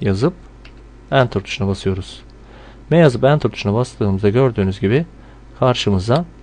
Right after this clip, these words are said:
daha önce multiline text komutunda öğrendiğimiz pencere çıktı karşımıza.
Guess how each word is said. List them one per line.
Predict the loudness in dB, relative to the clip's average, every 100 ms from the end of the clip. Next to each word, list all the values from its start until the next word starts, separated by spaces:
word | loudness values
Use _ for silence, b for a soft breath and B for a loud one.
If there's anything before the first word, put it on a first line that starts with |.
| -20 -20 -20 -20 -20 -20 -20 -20 -20 -20 -20 -20 -20 -2
daha | 4 6
önce | 4 2 -2 -4 -20 -20 -20 -20 -20 -20 -20 -20 -20 -6
multiline | -2 0 2 2 4
text | 2 0 -2
komutunda | -6 -4 -4 -4 -4 -8 -20 -20 -20 -20 -20 -20 -20 -20 -2
öğrendiğimiz | 2 4 2 2 0 0 -2 -8 -20 -20 -20 -20 -20 -20 -20 -20 -20 -16 2
pencere | 4 6 4 4 0 -10
çıktı | -18 -12 -8
karşımıza. | -2 -2 -2 -4 -6 -10